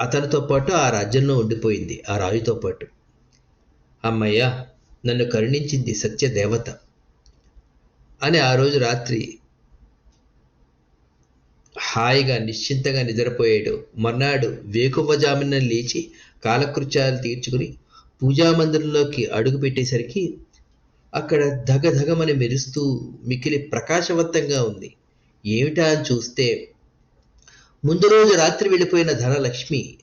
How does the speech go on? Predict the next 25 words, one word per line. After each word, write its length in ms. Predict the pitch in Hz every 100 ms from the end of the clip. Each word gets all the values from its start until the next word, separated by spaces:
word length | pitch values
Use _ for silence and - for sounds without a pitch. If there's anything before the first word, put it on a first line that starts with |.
| 110
దానగుణము, 760 | 117 131 135 123 147 123 - _ _ _ _ _ _ _ 143
పరాక్రమము, 1000 | 147 196 214 - 208 208 196 151 - - _ _ _ _ _ _ _ -
ఇవన్నీ 680 | 131 117 120 160 175 185 180
కూడా 600 | 180 180 175 143 - - - -
మళ్ళీ 180 | 120 139
వెనక్కి 380 | 120 117 139 151
వచ్చి 240 | 135 151
నుంచునున్నాయి. 640 | 123 120 143 117 107 95 - _ _ - - -
"అమ్మ, 240 | 101 113 196
మీరు 240 | 220 -
వెళ్ళిపోతానన్నారు 760 | 107 107 151 156 185 185 185 180
కదా, 460 | 185 185 190 214 214 _ _ _ _ _ -
మీ 80 | 131
ఇష్టమే 720 | 127 127 165 170 175 156 - - _ -
అని 100 | 139
అన్నాను 340 | 117 131 156
కదా, 460 | 160 156 160 - - _ _ _ -
మీకేమన్నా 420 | 135 127 117 135
ఇబ్బంది 380 | 151 110 143 151
వచ్చిందా, 560 | 135 - 110 110 180 -
నా 100 | 131
వల్ల 220 | 131 147 160
ఏమన్నా 240 | 151 160
పొరపాటు 440 | 156 127 131 175
జరిగిందా, 520 | 165 147 131 110 127